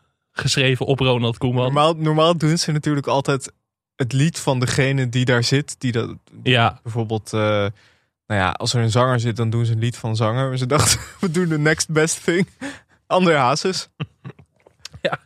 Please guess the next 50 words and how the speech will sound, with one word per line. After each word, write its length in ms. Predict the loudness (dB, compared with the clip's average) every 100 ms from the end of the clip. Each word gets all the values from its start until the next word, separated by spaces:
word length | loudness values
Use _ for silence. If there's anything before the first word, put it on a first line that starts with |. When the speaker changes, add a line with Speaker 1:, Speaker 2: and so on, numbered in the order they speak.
| -14 -20 -20
Speaker 1:
en 100 | -6
er 60 | 0
waren 160 | 0
ook 80 | 0
echt 100 | 0
mensen 260 | 0 0 2
aan 60 | 2
het 100 | 2
meezingen. 520 | 2 0 0 -2 -4
Dat 180 | -2 0
was 140 | 0
Speaker 2:
Ja. 60 | 0
Speaker 1:
me 60 |
nog 120 | 0
niet 160 | 0 0
eerder 260 | -2 -2 -2
opgevallen, 560 | -4 -2 0 0 0
maar 240 | 2 2 2
Speaker 2:
Nou 100 | 2
ja, 200 | 2 0
ik, 260 | -2 -6 -6
ik... 320 | -8 -6 -14 -16 _ _ _
kijk, 300 | 0 0 -2 _ _ _ _ _
Hoge 300 | _ 0 2
Bomen 300 | 2 4 4
vind 260 | 0 0 0
ik 100 | -2
fantastisch. 840 | 0 0 2 0 -2 -6 -8 -14 -18 _ _ _ -20 _ _
Maar 400 | 0 2 4 0 -4
natuurlijk 320 | -4 -2 2
wel 160 | 2 2
even 180 | 0
een 60 | -2
kritische 440 | 2 0 0 -2
noot. 400 | 0 0 -2 -6 -8
Ik 140 | -4 0
heb 120 | 0
Speaker 1:
Oh 80 | 0
jee. 220 | 0 0
Speaker 2:
ons 240 | 0 -2
ingeschreven 920 | 0 0 0 -2 0 0 0 -2 -6 -6
Speaker 1:
Ja. 300 | -2 0 2 0
Speaker 2:
om 140 | -4 -10 _ _
te 100 | -4
gast 340 | 0 0 -2
te 80 | -2
zijn. 240 | 0 0 -2
Of 100 | -4
tenminste 440 | -2 0 0 -2
in, 160 | -2